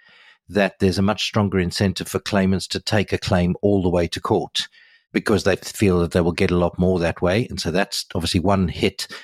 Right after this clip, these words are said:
to the reserves. But then the other hit is that the claims are developing more slowly. So it takes longer for the cla-, claims to reach settlement. So whatever reserving patterns people were using in the past are possibly not quite relevant anymore.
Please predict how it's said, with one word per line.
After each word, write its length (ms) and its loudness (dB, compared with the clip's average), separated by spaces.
to 100 0
the 120 2
reserves. 440 2
But 160 -2
then 140 2
the 100 2
other 160 2
hit 240 0
is 140 -4
that 160 0
the 260 2
claims 300 0
are 40 2
developing 540 2
more 160 2
slowly. 480 -2
So 220 0
it 120 -2
takes 260 0
longer 320 2
for 120 -4
the 100 0
cla-, 240 0
claims 340 0
to 100 2
reach 420 -2
settlement. 540 -2
So 240 2
whatever 340 2
reserving 520 2
patterns 460 -4
people 300 -2
were 60 2
using 440 2
in 100 0
the 60 -4
past 480 -2
are 200 0
possibly 420 0
not 300 2
quite 220 0
relevant 400 0
anymore. 340 -4